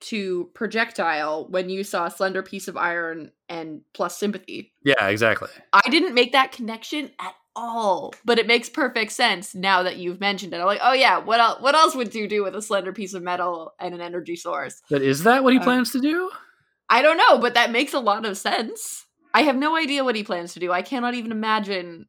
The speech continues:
Speaker 1: really beyond that, like, what you would do. I was thinking, like, maybe he'll make the metal hot and then he'll poke someone with it. <laughs> And I was like, "I don't know.
Speaker 2: <laughs>
Speaker 1: <laughs> I have no idea."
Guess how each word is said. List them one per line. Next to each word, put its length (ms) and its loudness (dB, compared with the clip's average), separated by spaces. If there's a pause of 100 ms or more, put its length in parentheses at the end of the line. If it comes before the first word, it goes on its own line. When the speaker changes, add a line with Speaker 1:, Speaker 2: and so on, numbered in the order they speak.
(340)
Speaker 1:
really 540 -2
beyond 680 2 (140)
that, 240 0
like, 160 -2
what 200 -2
you 120 -6
would 120 0
do. 140 -4
I 160 4
was 100 2
thinking, 220 -4
like, 160 -4
maybe 300 -6
he'll 160 -4
make 300 -6
the 80 -6
metal 360 -4
hot 340 2
and 140 -8
then 140 -8
he'll 160 -6
poke 340 -4
someone 380 -12
with 180 -4
it. 160 6
<laughs> 100 0
And 40 2
I 240 6
was 160 6
like, 160 10
"I 180 6
don't 540 2
know. 100 -4
Speaker 2:
<laughs> 80 6
Speaker 1:
<laughs> 100 8
I 40 6
have 160 4
no 60 4
idea." 420 4